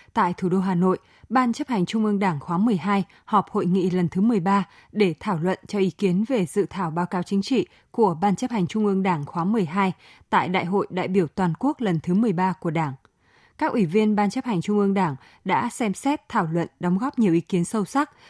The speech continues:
có giá trị vào dự thảo các văn kiện trình Đại hội mười ba của Đảng,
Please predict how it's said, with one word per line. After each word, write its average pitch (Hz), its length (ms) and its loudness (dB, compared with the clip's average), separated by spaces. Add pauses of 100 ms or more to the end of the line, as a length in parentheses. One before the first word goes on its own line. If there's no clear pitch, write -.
(120)
có 190 180 2
giá 185 200 -2
trị - 400 -2
vào 160 220 -2
dự 160 180 -2
thảo 180 220 -2
các - 240 -8
văn 196 160 0
kiện 185 220 0
trình 175 240 0
Đại 175 100 -6
hội 185 120 -2
mười 175 180 2
ba 190 200 2
của 175 180 -4
Đảng, 165 220 2